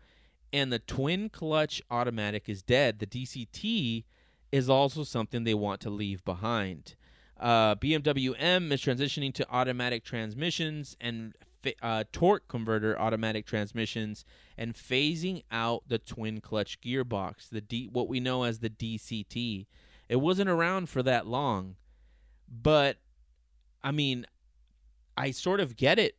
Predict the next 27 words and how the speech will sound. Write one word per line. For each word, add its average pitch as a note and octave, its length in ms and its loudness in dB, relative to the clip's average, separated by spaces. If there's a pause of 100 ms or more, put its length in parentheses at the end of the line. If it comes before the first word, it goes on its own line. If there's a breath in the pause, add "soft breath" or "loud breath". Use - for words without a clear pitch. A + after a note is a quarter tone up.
because B2 1000 2
the A2+ 680 2
Z C3 360 2
F, F3 520 2 (220)
uh, A2 580 2
the A#2 160 -4
eight-speed D#3 460 0
Z B2+ 240 0
F A#2+ 240 0
that's - 220 -6
in A#2+ 320 -4
the A2+ 180 -2
Supra G2 580 -2 (580 soft breath)
matched B2 320 0
to C#3+ 40 -6
the A#2 120 0
B A#2 180 -2
fifty-eight. G#2 720 -2 (420)
Um, A2 420 4
I G#2 40 -2
remember D#3+ 300 0
the C3+ 80 4
first D3+ 260 4
time C3+ 180 -2
I A2 60 2
used A#2 380 2
it, G2+ 200 0